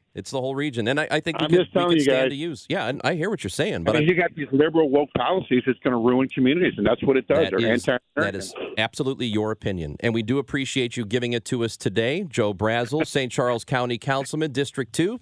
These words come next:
Speaker 1: Thank you for your time.
Speaker 2: Call me anytime, guys. Bye-bye.
Speaker 1: That is Joe Brazel with us. If you missed the interview, you can go back and listen to it on the Odyssey app. It'll be posted a little bit later, or K M O X dot com.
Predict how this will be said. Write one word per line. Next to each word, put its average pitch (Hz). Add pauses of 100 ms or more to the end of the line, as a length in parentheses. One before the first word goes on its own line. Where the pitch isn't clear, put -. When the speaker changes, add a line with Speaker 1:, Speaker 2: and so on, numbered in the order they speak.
Speaker 1:
Thank 139
you 143
for 156
your 156
time. 156 (500)
Speaker 2:
Call 151
me 170
anytime, 147
guys. 104 (240)
Bye-bye. 110 (840)
Speaker 1:
That 82
is 85
Joe 110
Brazel 131
with 120
us. -
If 120
you 123
missed 180
the 170
interview, 185
you 180
can 135
go 139
back 131
and 107
listen 113
to 143
it 220
on 117
the 104
Odyssey 110
app. 104
It'll 214
be 107
posted 90
a -
little 82
bit 80
later, 82
or 98
K 95
M 90
O 87
X 87
dot 82
com. 170